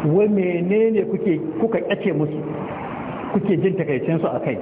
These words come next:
Alu sai suka ce, "Salasu, mu muna da abu uku waɗanda hujja ne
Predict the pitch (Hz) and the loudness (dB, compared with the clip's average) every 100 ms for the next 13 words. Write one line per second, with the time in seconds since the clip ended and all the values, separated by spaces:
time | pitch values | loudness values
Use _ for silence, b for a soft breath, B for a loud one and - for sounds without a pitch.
0 | - - - - - - - - - 170 | -6 -8 -8 -8 -10 -8 -8 -6 0 2
1 | 180 170 185 180 160 175 135 147 165 160 | 2 2 0 0 0 0 0 2 2 0
2 | 135 160 185 196 165 151 147 139 - 247 | -2 0 2 2 2 0 -2 -2 0 0
3 | - 143 - - 156 185 160 131 202 165 | 0 -2 -2 -4 -2 0 -2 0 0 0
4 | 160 143 151 175 | 2 0 0 -2